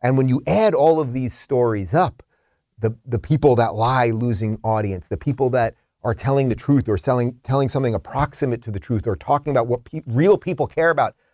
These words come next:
that their numbers are blowing up, whether it's Tucker or Rogan or whatever it might be,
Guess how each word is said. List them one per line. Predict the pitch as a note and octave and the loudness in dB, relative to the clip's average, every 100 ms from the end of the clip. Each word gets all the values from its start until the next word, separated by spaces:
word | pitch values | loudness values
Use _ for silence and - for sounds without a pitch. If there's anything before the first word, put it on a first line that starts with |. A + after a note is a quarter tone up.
| - | -4
that | C#3 | 0
their | E3 E3+ | 2 2
numbers | F3 F3 D#3+ B2 | 2 2 2 2
are | B2+ | 0
blowing | G#2+ C#3+ C#3 D3+ | 2 2 2 2
up, | C#3+ A#2+ | 0 0
whether | A#2 A#2+ | 2 0
it's | A2+ | -2
Tucker | - E3+ - B2+ F2 - _ | -2 0 2 0 0 -10 _
or | B2+ B2+ | 2 4
Rogan | C3 F#3 C3+ A2+ | 6 4 2 -2
or | A2+ | -2
whatever | B2 D3+ D3+ | 0 0 2
it | D3 | 0
might | A#2+ A#2 | 0 -4
be, | C3+ F3+ B2 | -2 -2 -2